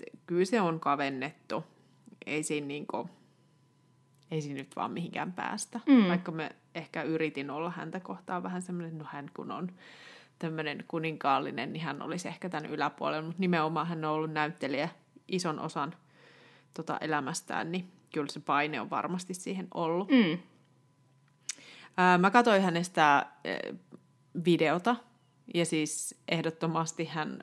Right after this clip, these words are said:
Speaker 1: on myös rakastanut botoksin käyttöä.
Speaker 2: Mhm.
Speaker 1: Eli häneltä on rauhoitettu niitä mikroilmeitä. Ja mä itse asiassa niinku veikkaan, että välillä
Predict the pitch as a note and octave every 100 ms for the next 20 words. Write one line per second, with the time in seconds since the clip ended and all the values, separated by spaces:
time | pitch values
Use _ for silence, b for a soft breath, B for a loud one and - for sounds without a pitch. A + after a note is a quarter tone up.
0 | - D#3 D3+ D3+ E3 - E3 D#3 E3 -
1 | D#3 E3 D#3 D#3 E3 - F3+ F3+ F3+ F3+
2 | - A3+ A#3 A#3+ G3+ B3 B B B _
3 | - D3+ D3 D3 - - D#3+ C#3+ D3 D3+
4 | D3 D3 D3 D3 D#3+ D#3+ F3 - C#3+ F3
5 | - D#3 - - G2 - D#3 D#3+ E3+ F#3+
6 | - _ - D#3+ D3+ F#3 F3+ - D3 D3
7 | D#3 D3+ - D3+ D3+ - D#3+ D3+ D3+ D#3
8 | - E3 E3 F#3 - F3+ E3+ D#3 D#3+ F3